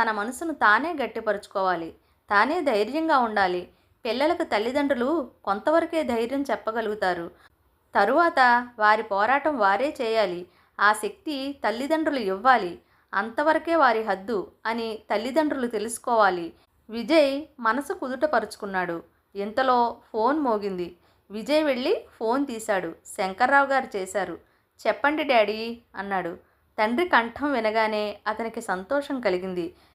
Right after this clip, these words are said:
ఎప్పుడో గాని ఆయనంతా ఆయన చేయరు. "విజయ్, బిజీగా ఉన్నావా? డిస్టర్బ్ చేశానా?" "లేదు డాడీ."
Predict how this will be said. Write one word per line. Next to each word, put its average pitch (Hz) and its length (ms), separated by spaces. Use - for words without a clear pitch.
ఎప్పుడో 330 540
గాని 254 540
ఆయనంతా 240 580
ఆయన 285 260
చేయరు. 208 540
"విజయ్, 285 520
బిజీగా 247 400
ఉన్నావా? 285 500
డిస్టర్బ్ 302 460
చేశానా?" 294 480
"లేదు 220 260
డాడీ." 226 560